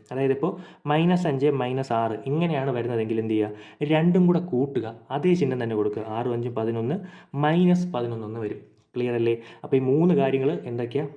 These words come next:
മൈനസും പ്ലസും കൂടെ വന്നാൽ എന്ത് ചെയ്യുക? വലുതിൽ നിന്ന് ചെറുത് കുറയ്ക്കുക, വലുതിൻ്റെ ചിഹ്നം കൊടുക്കുക.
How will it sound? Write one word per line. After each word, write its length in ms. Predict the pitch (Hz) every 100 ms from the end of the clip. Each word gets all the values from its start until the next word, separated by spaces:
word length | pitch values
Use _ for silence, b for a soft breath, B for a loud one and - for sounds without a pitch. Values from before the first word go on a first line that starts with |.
| 117
മൈനസും 380 | 117 143 143 135
പ്ലസും 220 | 131 143
കൂടെ 100 | 139 139
വന്നാൽ 180 | 143 151
എന്ത് 100 | 135 135
ചെയ്യുക? 340 | 139 196 - B B - 120
വലുതിൽ 280 | 127 147 147
നിന്ന് 140 | 147 139
ചെറുത് 200 | 120 131
കുറയ്ക്കുക, 320 | 120 113 165 139
വലുതിൻ്റെ 260 | 117 117 110
ചിഹ്നം 180 | 110 107 104
കൊടുക്കുക. 240 | 104 -